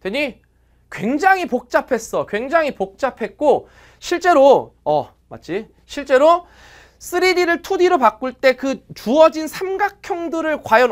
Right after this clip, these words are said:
어떻게 정리를 해야 될 것인지가 되게 중요했던 포인트들이야. 그래서 첫 번째 삼각형 에이비씨가 이등변 삼각형이라는 걸 찾아야 되고 두 번째는 삼각형 오에이피가 정삼각형이라는 걸 찾아야 되고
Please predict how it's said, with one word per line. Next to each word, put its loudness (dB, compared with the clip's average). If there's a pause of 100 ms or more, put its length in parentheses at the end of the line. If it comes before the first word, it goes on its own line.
어떻게 -4
정리를 -4
해야 0
될 -6
것인지가 -8
되게 -10
중요했던 -6
포인트들이야. -8 (300)
그래서 -6
첫 -8
번째 0
삼각형 -2
에이비씨가 0 (100)
이등변 -6
삼각형이라는 -4
걸 -6
찾아야 -4
되고 -4 (260)
두 -6
번째는 2
삼각형 -2
오에이피가 0
정삼각형이라는 -6
걸 -8
찾아야 -6
되고 -8